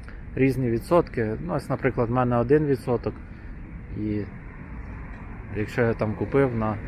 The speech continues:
триста злотих щось, то один відсоток цей повертається в вигляді балів назад на карту, і тими балами потім можна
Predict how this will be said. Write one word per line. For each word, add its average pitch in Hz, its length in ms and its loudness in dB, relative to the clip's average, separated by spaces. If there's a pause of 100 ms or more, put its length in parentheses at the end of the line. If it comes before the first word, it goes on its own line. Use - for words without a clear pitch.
(380)
триста 120 340 2
злотих 139 400 4
щось, 120 220 -4
то 110 180 0
один 120 260 2
відсоток 117 420 0
цей 113 160 -4
повертається 110 760 2
в 104 40 -2
вигляді 110 520 0 (1160)
балів 120 420 6
назад 123 340 4
на 117 120 0
карту, 156 360 4
і 117 60 4
тими 117 300 0
балами 131 480 6
потім 117 280 0
можна 117 460 0